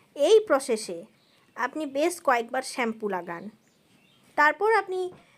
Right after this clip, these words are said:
কমেন্ট করবেন যে আপনি কতটা ভালো ফল পেলেন। এই দেখুন, চুল পরিষ্কার হলো,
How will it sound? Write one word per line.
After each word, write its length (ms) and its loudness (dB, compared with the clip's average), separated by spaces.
কমেন্ট 340 2
করবেন 420 4
যে 140 -2
আপনি 320 -2
কতটা 500 0
ভালো 300 4
ফল 340 -2
পেলেন। 280 -14
এই 120 -4
দেখুন, 400 -14
চুল 260 -4
পরিষ্কার 580 0
হলো, 280 0